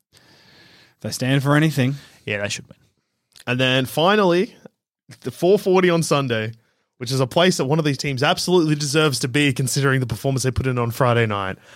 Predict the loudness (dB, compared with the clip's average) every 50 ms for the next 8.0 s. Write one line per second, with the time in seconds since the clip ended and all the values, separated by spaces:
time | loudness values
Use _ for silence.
0 | -16 -12 -4 0 0 2 2 4 2 2 2 2 0 0 0 0 0 2 0 0
1 | 0 -4 -6 -4 -6 -8 -8 -8 -12 -16 -12 -6 -4 -2 -2 0 0 0 0 0
2 | -4 -4 -4 -4 -2 -2 -2 -2 -2 -2 -2 -2 -4 -6 -8 -10 -12 -14 -18 -20
3 | -20 -20 -18 -14 -12 -10 -8 -8 -6 -6 -6 -6 -6 -6 -6 -6 -6 -6 -6 -6
4 | -8 -8 -10 -10 -12 -12 -14 -14 -12 -12 -12 -14 -14 -14 -16 -16 -16 -16 -16 -16
5 | -16 -18 -18 -18 -18 -18 -18 -18 -18 -18 -18 -20 -20 -20 -20 -20 -20 -20 -20 -20
6 | -20 -18 -14 -12 -12 -10 -6 -2 -2 -2 -2 0 2 2 4 4 4 2 0 -2
7 | -4 -6 -8 -10 -8 -10 -8 -4 -2 -2 -2 -2 0 0 2 2 2 0 -2 -10